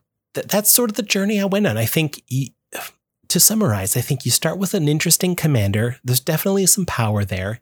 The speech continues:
You figure out ways to take m-, best advantage of that value, and then the cards you put in lead to the other cards. We're looking at multiple types, and we're looking at those Liquimetal cards that turn other things to give additional types.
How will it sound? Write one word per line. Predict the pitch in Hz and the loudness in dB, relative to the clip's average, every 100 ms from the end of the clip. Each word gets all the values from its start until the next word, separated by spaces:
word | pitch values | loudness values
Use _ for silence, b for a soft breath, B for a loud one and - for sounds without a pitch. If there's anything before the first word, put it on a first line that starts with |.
| _ | _
You | 110 | -8
figure | - 151 170 | -4 -4 -2
out | 170 143 | -2 0
ways | 135 135 - | 2 2 -2
to | 123 | -2
take | - 117 104 | -4 -4 -4
m-, | 101 101 | -4 -2
best | 135 139 - | 0 0 0
advantage | 143 123 123 127 117 | 0 2 2 2 2
of | |
that | 113 113 | 2 0
value, | 110 175 170 92 127 B B _ | 0 -2 -2 -4 -6 B B _
and | 117 | 0
then | 117 110 104 - | 2 2 -2 -6
the | 120 | -8
cards | - - 131 151 165 | -6 -4 -2 0 -2
you | |
put | 170 165 151 | -2 0 2
in | 143 135 | 0 0
lead | 98 110 120 127 | -2 0 0 2
to | 127 | 0
the | 127 | 0
other | 117 101 | -2 -4
cards. | - - 92 - - B B B _ - | -4 -6 -6 -8 -14 B B B _ -4
We're | 117 | 0
looking | 123 143 160 | 0 2 0
at | 135 | 0
multiple | 107 113 135 151 165 | 0 0 2 0 0
types, | 165 - 123 123 - - - b b _ - | -4 0 2 2 2 2 2 b b _ -2
and | 120 113 110 104 - _ _ | 0 2 0 -2 -10 _ _
we're | 120 117 | -4 0
looking | 120 123 127 | 0 2 2
at | 117 - _ _ - | 0 -6 _ _ 0
those | 113 110 - | 4 4 2
Liquimetal | 107 131 131 165 165 170 | 2 0 2 2 2 0
cards | - 131 135 143 - | -2 -2 0 0 -2
that | - - | -4 -4
turn | 135 120 | -4 0
other | 117 151 | 0 0
things | - 143 143 - | 0 0 2 0
to | 101 | -2
give | 107 104 | -2 -2
additional | 98 - 120 117 156 165 | -2 -2 -2 0 0 -2
types. | - - 101 107 - | -4 -4 -4 -2 -6